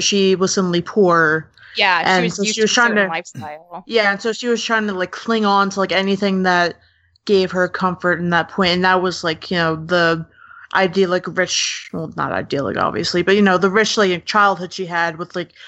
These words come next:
Speaker 1: all the privilege and the wealth and the maids, nannies, whatever, et cetera. Um, and of course, like, her father was a big part of that. And eventually her father does employ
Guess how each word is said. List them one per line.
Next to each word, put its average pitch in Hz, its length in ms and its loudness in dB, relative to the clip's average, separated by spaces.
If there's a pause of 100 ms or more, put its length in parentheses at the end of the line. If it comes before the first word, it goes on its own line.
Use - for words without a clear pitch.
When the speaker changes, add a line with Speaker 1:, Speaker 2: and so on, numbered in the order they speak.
(180)
Speaker 1:
all 190 100 2
the - 80 -4
privilege 294 540 2
and 196 100 -4
the 190 60 -2
wealth 262 460 4
and 196 120 -6
the 196 60 -4
maids, 226 500 0
nannies, 208 380 -2
whatever, 196 280 0
et 185 100 -2
cetera. 185 440 0 (640)
Um, 185 560 2 (200)
and 220 280 2
of 254 140 -6
course, 208 320 0
like, 202 160 -2
her 202 160 0
father 180 400 0
was 180 300 0
a 180 120 -2
big 190 240 0
part 370 260 2
of 247 120 0
that. 180 220 2
And 196 380 0 (240)
eventually 226 720 0
her 208 200 -2
father 196 400 0
does 190 280 0
employ 185 640 0